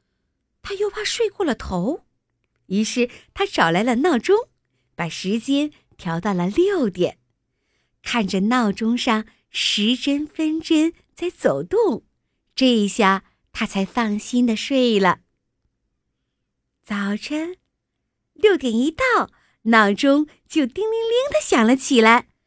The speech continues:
小笨熊很快就醒了。妈妈走过来要帮小笨熊穿衣服，小笨熊一下推开妈妈的手：“不要，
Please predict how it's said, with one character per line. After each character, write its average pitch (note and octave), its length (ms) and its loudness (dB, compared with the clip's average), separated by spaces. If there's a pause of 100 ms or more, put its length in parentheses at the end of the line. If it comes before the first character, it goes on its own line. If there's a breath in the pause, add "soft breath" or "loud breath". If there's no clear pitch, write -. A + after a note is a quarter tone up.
(280)
小 - 240 2
笨 C#4+ 240 4
熊 C#4+ 380 6 (220 soft breath)
很 B3+ 400 6
快 E4+ 100 -4 (160)
就 B4+ 80 0
醒 C4 300 2
了。 A3+ 260 4 (1160)
妈 A#3 220 0
妈 B3 120 0
走 F#3+ 280 0
过 C4 280 2
来 A#3+ 300 4 (260 soft breath)
要 C4 100 0
帮 C4+ 220 -2
小 F3 240 -4
笨 C4+ 240 0
熊 B3 200 0
穿 D#4+ 280 -2
衣 E4 140 -2 (140)
服， - 300 -2 (640)
小 - 260 -6
笨 A3 220 0
熊 A3+ 340 2 (260 soft breath)
一 C4 200 4
下 A#4+ 300 2
推 D#4 120 -2
开 B3+ 160 2
妈 A#3+ 200 4
妈 A3+ 100 2
的 A#3+ 80 0
手 F3 460 2 (520)
：“不 G4 120 2
要， A4+ 340 10